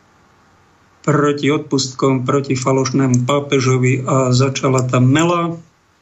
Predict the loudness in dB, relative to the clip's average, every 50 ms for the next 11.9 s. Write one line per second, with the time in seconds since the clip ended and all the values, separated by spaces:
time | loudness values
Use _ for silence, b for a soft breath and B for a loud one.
0 | _ _ _ _ _ -20 -20 -20 _ _ _ _ _ _ _ _ _ -2 -2 -2
1 | -2 -2 -4 -2 -2 -2 -4 -2 0 0 0 0 0 -2 0 0 2 2 2 2
2 | 2 2 2 0 2 2 0 0 2 0 0 0 0 0 2 2 2 2 2 2
3 | 2 2 0 0 -2 0 2 2 2 2 0 0 -4 -2 0 0 0 0 0 -2
4 | -4 -4 -2 -2 0 0 0 0 0 0 0 0 -2 -2 -2 0 0 0 2 2
5 | 2 2 2 2 2 4 4 4 2 2 0 -2 -4 -2 0 0 0 0 0 -2
6 | -2 -2 -2 -4 -2 -2 -4 -4 -4 -4 -6 -4 -4 -2 0 0 2 2 2 2
7 | 2 0 0 -2 -4 -2 0 0 0 0 0 -2 -2 -2 -2 -2 -2 -4 -4 -4
8 | -4 -4 -2 0 0 0 0 0 0 0 0 0 -2 -2 0 0 2 2 0 0
9 | -2 -2 -2 -2 -2 -2 -2 -2 0 0 2 2 0 0 0 0 0 0 0 -2
10 | -2 -4 -4 -2 0 0 0 0 0 0 0 0 -2 -2 -2 -4 -4 -2 -2 0
11 | 0 0 -2 -2 -2 0 0 2 2 2 2 2 0 -2 -2 -4 -6